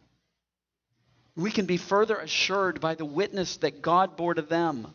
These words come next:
and of them, saved by faith. Live by supernatural, saving, persevering faith. You know, when I travel outside of the United States,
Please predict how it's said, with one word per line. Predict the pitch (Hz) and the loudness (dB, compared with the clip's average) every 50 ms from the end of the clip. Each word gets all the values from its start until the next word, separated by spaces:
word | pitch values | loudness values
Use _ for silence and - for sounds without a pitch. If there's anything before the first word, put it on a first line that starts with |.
| - _ _ _ _ _ _ _ _ _ _ _ _ _ _ _ _ _ _ - | -20 _ _ _ _ _ _ _ _ _ _ _ _ _ _ _ _ _ _ -10
and | - 185 208 208 208 | -6 -6 -6 -4 -4
of | - - 196 196 190 - 156 | 0 4 4 4 4 2 -2
them, | 143 139 123 120 - - - - _ _ _ _ _ _ _ _ _ _ _ | -14 -14 -14 -14 -16 -20 -20 -20 _ _ _ _ _ _ _ _ _ _ _
saved | - - - - 190 180 180 170 156 139 135 - - - - _ _ _ _ _ _ | -10 -6 0 2 4 4 4 4 0 -2 -4 -8 -16 -20 -20 _ _ _ _ _ _
by | - - - - - - - | -16 -16 -16 -16 -18 -16 -12
faith. | - - - - - - - - - - _ _ _ _ _ _ _ _ _ _ _ _ _ _ _ _ _ _ _ _ _ _ _ _ _ _ _ _ _ _ _ _ _ _ _ _ _ _ _ _ _ _ _ _ _ _ _ _ _ _ _ _ - | -10 -10 -10 -10 -12 -16 -20 -20 -20 -20 _ _ _ _ _ _ _ _ _ _ _ _ _ _ _ _ _ _ _ _ _ _ _ _ _ _ _ _ _ _ _ _ _ _ _ _ _ _ _ _ _ _ _ _ _ _ _ _ _ _ _ _ -6
Live | 156 143 160 175 175 170 | -2 0 0 0 0 -2
by | - 147 143 | -6 -6 -4
supernatural, | 131 - - - 147 - 143 139 135 131 131 131 127 - - - 120 113 - - _ _ _ _ _ _ _ _ _ | -4 -6 -6 -6 -6 -4 -4 -4 -4 -4 -4 -6 -8 -10 -12 -14 -14 -18 -18 -20 _ _ _ _ _ _ _ _ _
saving, | - - - - 160 156 156 147 147 139 | -16 -10 -6 -4 -2 -2 -2 -2 -2 -4
persevering | 135 143 - 147 131 - 135 127 131 131 131 127 123 117 | -6 -6 -10 -10 -8 -8 -10 -12 -12 -14 -12 -12 -12 -14
faith. | - - - - - 113 101 - - - _ _ _ _ _ _ _ _ | -16 -14 -14 -12 -12 -12 -14 -16 -20 -20 _ _ _ _ _ _ _ _
You | - 175 | 4 6
know, | 175 170 | 6 8
when | 170 170 | 8 6
I | 170 196 | 6 4
travel | 208 - - 208 208 190 185 175 | 2 0 0 2 2 4 4 4
outside | 175 185 180 - 190 175 165 | 4 4 4 2 2 2 2
of | 156 | 0
the | 160 | -2
United | 165 165 170 170 165 160 151 | 0 0 2 2 0 0 -2
States, | - - 165 147 139 | -2 0 -2 -2 -2